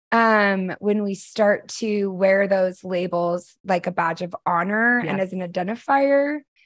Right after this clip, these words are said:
Speaker 1: um, it's like there's this balance where it goes from freeing and liberating to own it
Speaker 2: Mm-hmm.
Speaker 1: to trapped 'cause you're labeling it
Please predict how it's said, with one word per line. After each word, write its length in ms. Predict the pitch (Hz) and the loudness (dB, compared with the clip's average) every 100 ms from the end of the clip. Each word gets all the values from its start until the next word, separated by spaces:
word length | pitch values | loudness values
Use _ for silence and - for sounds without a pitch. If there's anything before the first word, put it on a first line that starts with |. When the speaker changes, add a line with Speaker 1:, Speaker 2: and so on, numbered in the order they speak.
| _ _ _ _ - | _ _ _ _ -2
Speaker 1:
um, 920 | 214 202 196 190 180 180 175 175 175 _ _ _ _ 220 | 0 2 0 -4 -6 -6 -6 -8 -10 _ _ _ _ -2
it's 240 | 214 - | 0 0
like 200 | 196 190 | -2 0
there's 360 | 208 208 190 _ _ _ _ _ 185 | 0 0 -2 _ _ _ _ _ -4
this 240 | 202 - - | -4 -2 0
balance 400 | 196 208 214 202 | 4 4 2 0
where 140 | 196 | 0
it 80 | 190 | 2
goes 340 | 185 185 185 | 2 2 0
from 600 | - 196 175 170 170 170 - | -6 -4 -2 -2 -6 -8 -12
freeing 680 | - - - 208 226 233 226 | -18 -10 0 2 2 0 0
and 180 | 196 185 | -2 -2
liberating 600 | 190 202 208 208 208 208 | -2 0 0 0 0 -4
to 160 | 226 - | -6 -4
own 220 | 202 202 | -2 -2
it 280 | 214 240 254 - | -2 -2 -4 -8
Speaker 2:
Mm-hmm. 360 | 180 175 156 156 _ _ _ _ _ - | -10 -8 -8 -12 _ _ _ _ _ -10
Speaker 1:
to 800 | - 226 202 196 185 185 180 - _ | 0 2 4 4 4 2 -2 -8 _
trapped 720 | - - - - 196 180 - | -20 -20 -10 0 2 2 -2
'cause 160 | - 170 | -8 -6
you're 100 | 175 | -6
labeling 640 | 160 165 156 156 160 156 151 | -8 -4 -2 -2 -2 -2 -6
it 220 | 143 | -8